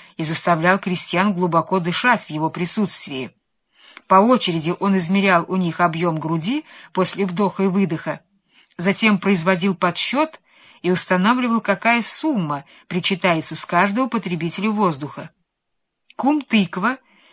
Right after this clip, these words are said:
который, как известно, очень часто вздыхал, платил, конечно, больше всех. Чего же ещё потребует от крестьян владелицы замка?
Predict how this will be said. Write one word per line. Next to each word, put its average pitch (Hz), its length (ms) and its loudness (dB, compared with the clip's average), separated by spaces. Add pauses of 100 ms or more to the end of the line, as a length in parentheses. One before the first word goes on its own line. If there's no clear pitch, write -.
(140)
который, 175 340 2
как 180 220 -2
известно, 175 540 0 (100)
очень 185 340 0 (260)
часто 175 440 0
вздыхал, 196 600 0 (280)
платил, 165 360 -2
конечно, 254 460 0
больше 285 340 0
всех. - 460 -4 (840)
Чего 226 340 2
же 247 120 4
ещё 233 340 2
потребует 190 600 2
от 160 140 -2
крестьян 170 600 0 (280)
владелицы 165 720 0
замка? 160 500 0